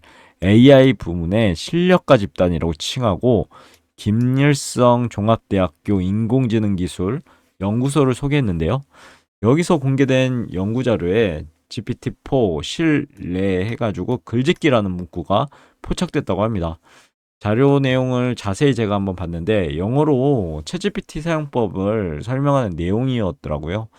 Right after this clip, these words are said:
챗지피티에 원하는 문장을 입력하면 답변이 나오는 기능을 소개하고 있는 거고 사진 자료까지 공개되면서 이제 북한 김일성 종합대학에서 챗지피티를 연구 목적으로 활용하고 있다는 사실이 공식적으로 확인된 셈인데요.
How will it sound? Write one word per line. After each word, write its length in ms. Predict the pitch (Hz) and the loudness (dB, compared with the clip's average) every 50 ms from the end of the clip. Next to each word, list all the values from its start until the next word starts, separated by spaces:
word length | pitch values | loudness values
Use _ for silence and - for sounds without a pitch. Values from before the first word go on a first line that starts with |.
| _ _ _ _ _ _ _ | _ _ _ _ _ _ _
챗지피티에 720 | - 156 143 175 - 180 180 143 - - 165 160 156 151 | -10 -8 -6 -4 -2 -2 -2 -4 -2 -2 0 0 2 2
원하는 380 | 120 98 95 107 120 127 127 127 | 0 0 0 0 0 0 0 -2
문장을 340 | 117 107 101 92 107 107 101 | -2 -4 -2 -2 -2 -2 -2
입력하면 500 | 92 85 87 92 90 - 92 87 90 82 | -4 -4 -6 -6 -6 -6 -6 -8 -8 -8
답변이 480 | 87 92 - _ - 117 117 113 110 | -10 -12 -8 _ -4 -2 -2 -2 -2
나오는 300 | 101 95 92 92 92 95 | -2 -2 -2 -2 -2 -6
기능을 380 | 90 - 95 87 87 87 92 98 | -6 -6 -8 -6 -6 -6 -6 -8
소개하고 640 | 95 - - 165 175 165 175 175 170 156 123 104 90 | -8 -8 -8 -6 -4 -2 0 0 0 0 0 -2 -4
있는 260 | 85 78 78 78 78 | -6 -6 -8 -8 -8
거고 440 | 73 76 73 - 117 117 98 - - _ - - _ _ _ _ _ _ | -8 -8 -6 -2 -2 0 0 -2 -4 _ -20 -20 _ _ _ _ _ _
사진 300 | - 165 160 151 175 170 | -4 -4 -2 -2 -2 -2
자료까지 460 | 139 113 101 107 104 - 107 95 101 | 0 0 0 0 -2 -2 -2 -2 -2
공개되면서 880 | 92 90 95 90 90 82 85 82 82 80 82 82 101 113 104 92 82 - _ _ - _ _ _ | -4 -4 -4 -4 -4 -4 -4 -4 -6 -6 -8 -6 -4 -4 -2 -4 -4 -8 _ _ -20 _ _ _
이제 260 | - 101 101 123 120 | -6 -4 -2 -2 -2
북한 540 | 110 - - 95 - - - 107 107 110 117 110 - | -2 -4 -8 -12 -10 -6 -4 -2 -2 -4 -6 -10 -14
김일성 680 | _ - 110 113 123 127 127 - - - 123 123 117 104 | _ -8 -4 -2 -2 -2 -4 -4 -4 -4 -2 -2 -4 -4
종합대학에서 920 | - 101 95 101 98 - _ 95 95 92 87 82 82 85 - 117 120 127 127 | -6 -4 -4 -4 -4 -4 _ -4 -4 -2 -2 -4 -6 -6 -4 -4 -4 -4 -4
챗지피티를 840 | - - 151 165 170 - 165 143 - - 95 90 113 117 95 - - - - - _ _ _ _ | -6 -8 -10 -10 -8 -8 -10 -10 -8 -6 -2 0 0 0 -2 -4 -8 -14 -20 -20 _ _ _ _
연구 320 | 95 98 107 120 117 139 147 | -4 -2 -2 0 2 2 2
목적으로 400 | 139 117 - - 113 101 104 107 | 2 0 -2 -4 -4 -2 -2 -2
활용하고 480 | 110 139 139 143 147 143 139 135 131 | -4 -2 -2 0 0 2 0 0 -2
있다는 280 | 110 - - 98 95 95 | -4 -4 -6 -6 -6 -4
사실이 480 | 95 120 117 - - 90 107 127 123 123 _ - _ _ _ _ _ | -6 -6 -8 -8 -6 -4 -4 -4 -4 -6 _ -20 _ _ _ _ _
공식적으로 680 | - 101 101 101 - 123 - - 113 110 107 95 95 | -6 -6 -4 -4 -4 -6 -4 -4 -2 -2 0 -2 -2
확인된 520 | 107 127 123 135 131 120 113 107 104 95 92 | -4 -4 -4 -4 -2 -2 -2 -2 -2 -4 -8
셈인데요. 560 | - - 131 127 113 95 85 90 98 120 135 | -10 -8 -8 -6 -4 -4 -4 -4 -4 -4 -6